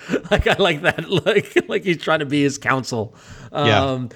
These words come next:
Speaker 1: but, uh, but then Cooper starts reading from the book. He reads the bit that Laura says about, "I'll tell the world about Ben Horn," and all that sort of stuff.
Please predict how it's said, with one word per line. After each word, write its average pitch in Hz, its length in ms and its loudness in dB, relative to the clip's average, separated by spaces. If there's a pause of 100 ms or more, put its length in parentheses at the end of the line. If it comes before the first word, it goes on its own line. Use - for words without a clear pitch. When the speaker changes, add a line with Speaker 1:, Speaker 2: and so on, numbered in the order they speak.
(200)
Speaker 1:
but, 151 320 4
uh, 131 480 0
but 147 140 2
then 143 240 2
Cooper 156 260 0
starts 147 180 2
reading 147 240 2
from 135 100 -2
the 135 60 0
book. 135 240 0
He 139 80 -2
reads 127 240 2
the 127 80 0
bit 123 220 -2
that 127 100 0
Laura 127 300 2
says 123 240 2
about, 117 240 2
"I'll 117 80 0
tell 123 160 2
the 120 60 0
world 120 200 0
about 107 160 -2
Ben 113 160 -2
Horn," 151 400 2
and 131 80 -2
all 131 100 0
that 131 140 -2
sort 135 100 0
of 131 60 -4
stuff. 131 300 0